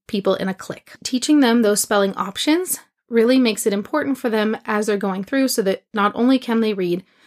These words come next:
when they go to writing class and they go to write a story or an essay,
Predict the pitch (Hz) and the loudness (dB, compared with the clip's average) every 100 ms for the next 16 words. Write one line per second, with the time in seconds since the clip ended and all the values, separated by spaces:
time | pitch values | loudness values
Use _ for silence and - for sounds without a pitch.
0 | _ - 202 196 202 208 226 208 190 202 | _ -2 0 2 4 4 4 4 2 2
1 | 208 208 214 196 196 - - - 190 175 | 2 0 0 0 0 -4 -10 -4 -2 0
2 | 196 196 196 196 196 220 - - 220 196 | 0 2 2 2 -2 -4 -6 -2 0 2
3 | 196 180 185 180 180 185 | 2 0 -4 -4 -4 -4